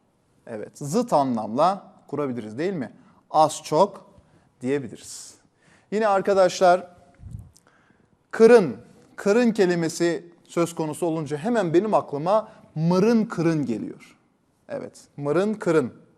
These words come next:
Şurada olması lazım. Burada değil. Veya iyi kötüyü yapalım. Evet, iyi kötü.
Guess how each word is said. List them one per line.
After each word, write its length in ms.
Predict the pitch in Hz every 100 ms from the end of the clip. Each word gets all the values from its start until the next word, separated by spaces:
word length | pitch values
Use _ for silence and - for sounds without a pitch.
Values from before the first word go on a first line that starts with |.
| _ _ _ _ _ _ _ _ _ _ _ _ _ _ _ _
Şurada 360 | - 113 110
olması 400 | 104 113 - 110
lazım. 360 | 104 104 135 160 _ _ _ _ -
Burada 340 | - - 57
değil. 220 | 107 139 180 _ _ _ _ _ _ _ _ -
Veya 260 | 147 143 - _ _ _ _ -
iyi 200 | 175 196
kötüyü 400 | - 180 190 175
yapalım. 440 | 117 - 104 151 - _ _ _ _ _ _ _ _ _ _ _ _ _ _ _ _ _ _ _ _ _ _
Evet, 400 | - - - _ _ _ _ _ -
iyi 220 | 131 127
kötü. 480 | 127 107 - 117